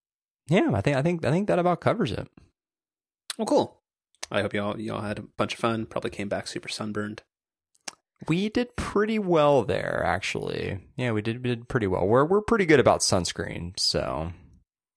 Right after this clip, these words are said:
Speaker 2: All right, so let's, let's get into the big news.
Speaker 1: Oh, yeah. We bur-, buried the lead, as you would say.
Speaker 2: Mm-hmm. What happened?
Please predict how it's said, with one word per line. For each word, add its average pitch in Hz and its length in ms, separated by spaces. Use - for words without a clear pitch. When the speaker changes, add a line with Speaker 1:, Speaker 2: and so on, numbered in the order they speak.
Speaker 2:
All 104 80
right, 92 120
so - 300
let's, - 260
let's 123 180
get 113 120
into 82 140
the - 60
big - 160
news. - 240
Speaker 1:
Oh, 107 240
yeah. 85 360
We 87 100
bur-, 90 280
buried 95 340
the 82 60
lead, 78 280
as - 140
you - 120
would - 120
say. - 320
Speaker 2:
Mm-hmm. 104 300
What 107 140
happened? - 220